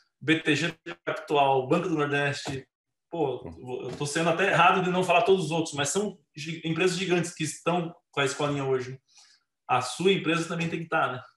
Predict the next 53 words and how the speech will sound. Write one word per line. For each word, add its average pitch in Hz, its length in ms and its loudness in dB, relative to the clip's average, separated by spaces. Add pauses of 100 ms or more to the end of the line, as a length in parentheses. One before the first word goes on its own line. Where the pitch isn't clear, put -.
Ela 127 140 -2
tem 165 160 -2
que 160 40 -8
tá 156 120 0
nesse 147 240 -4
grupo 156 280 0
de 135 140 -8
grandes 143 300 0
empresas 143 340 -2
que 156 80 -2
acreditam 139 400 -6
na 147 60 -4
escolinha. 139 440 -2 (480)
Então, 147 120 -6
eu - 20 -8
falo 165 180 0
pra 170 100 0
galera 170 240 2
realmente 185 420 0
procurar 160 460 0
a 165 40 0
gente, 175 540 -4 (120)
é, 131 840 -6
entender 143 500 0
como 160 140 0
é 156 40 0
que - 100 -8
funciona 147 260 -6
esse 143 220 -6
mecanismo 143 680 -6 (480)
e 170 80 -2
usar 170 420 2
o, 190 40 2
o - 300 -8
seu 156 220 -2
poder 151 440 4
aí 147 120 6
dentro 143 260 -2
de 135 80 -12
uma 135 100 -4
empresa 135 580 -6
pra - 120 -10
fazer 151 300 -4
o 160 80 -6
bem, 151 220 -2
né? 127 120 -14
De, 123 340 -20
de 120 260 -16
a 123 60 -10
gente 127 160 -10
colocar 135 460 -2
os 131 140 -6
triatletinhas 156 1000 0